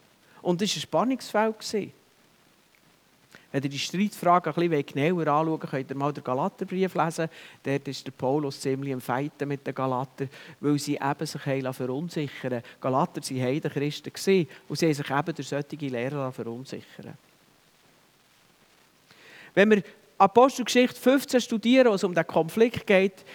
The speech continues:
dann sehen wir, dass sich die Leiter zusammengesetzt haben und vor Gott um eine Lösung gerungen haben. Sie haben geschaut, was steht im Alten Testament. Wie ist das dort gewesen? Nachher haben sie dem Petrus zugelassen, der hat gesagt, Gott hat mir auf eine so klare Art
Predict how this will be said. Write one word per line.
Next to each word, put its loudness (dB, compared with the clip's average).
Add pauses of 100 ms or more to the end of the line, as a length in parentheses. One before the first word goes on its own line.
(140)
dann 2
sehen 6
wir, 2
dass -4
sich -2
die -10
Leiter 4
zusammengesetzt 2
haben 6
und 4
vor -4
Gott 2
um -2
eine 0
Lösung 0
gerungen -4
haben. -6 (540)
Sie 6
haben 4 (340)
geschaut, 6
was -4
steht 2
im 2
Alten 2
Testament. -2
Wie 4
ist 2
das -8
dort 0
gewesen? -4 (320)
Nachher 6
haben 8
sie 0
dem 2
Petrus 4
zugelassen, 4
der 6
hat 0
gesagt, 4 (280)
Gott 6
hat 2
mir 4
auf 0
eine 6
so 6
klare 6
Art 6